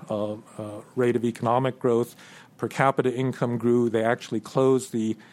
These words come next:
uh, gap, uh, somewhat with the United States. But that growth was all based on an extremely narrow, uh, distribution, uh, essentially of, of economic rents. What that state was about was the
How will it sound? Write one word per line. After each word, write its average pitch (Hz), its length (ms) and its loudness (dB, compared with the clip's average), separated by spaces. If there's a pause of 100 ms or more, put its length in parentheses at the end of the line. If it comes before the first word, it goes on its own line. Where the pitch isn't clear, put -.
(200)
uh, 104 140 -4
gap, 120 580 0
uh, 110 300 -6
somewhat 120 540 -2 (100)
with 117 280 0 (180)
the 113 80 -8
United 104 400 -4
States. 131 540 0 (520)
But 135 340 2
that 147 320 2
growth 139 320 4
was 120 140 -2
all 135 180 4
based 117 400 2
on 113 180 -2
an 107 100 0
extremely 139 720 2
narrow, 113 680 4 (120)
uh, 107 120 0
distribution, 110 1000 0 (420)
uh, 107 260 2 (240)
essentially 120 580 0
of, 107 280 0
of 113 160 -2
economic 123 580 0
rents. 98 280 -8
What 120 120 0
that 117 160 0
state 131 360 0
was 107 120 -4
about 110 380 -2
was 107 200 -4
the 107 220 -2